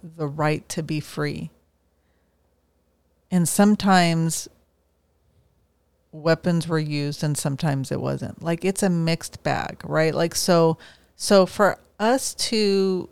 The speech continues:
'cause we were taught, I, and, and I was taught this as well, right? Like that, you know, um, nonviolent resistance, the M L K way is the only way that,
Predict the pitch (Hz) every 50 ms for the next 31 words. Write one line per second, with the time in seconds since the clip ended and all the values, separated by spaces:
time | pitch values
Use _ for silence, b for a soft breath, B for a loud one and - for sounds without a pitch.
0 | _ _ _ _ _ _ - - - - 202 180 165 160 175 185 185 190 214 208
1 | - - - 269 320 311 - - 175 180 180 - - 170 175 170 170 165 151 -
2 | - 165 170 165 160 156 - 135 151 160 170 196 208 233 240 - - 240 233 233
3 | 233 - - 247 226 - - 240 226 - 247 277 330 359 - - 143 147 156 170
4 | 190 202 - - 180 170 165 165 - - 170 160 156 151 147 - 170 180 165 147
5 | 143 147 - 165 190 B B B B B B B - - 175 170 160 160 156 151
6 | 151 151 151 143 - - - - 165 160 156 156 165 190 214 214 226 226 233 233
7 | 214 208 208 196 214 240 226 - - 233 226 220 214 214 214 208 - - - -
8 | - b b b b b b _ - - - 156 185 214 226 233 226 - - -
9 | 233 233 233 226 220 220 214 208 208 208 202 208 208 - - 165 147 - 160 -
10 | 160 175 185 196 202 202 202 202 180 160 165 165 165 160 160 156 156 151 151 160
11 | 165 160 b b b b b b _ - 151 143 156 151 151 151 151 151 151 143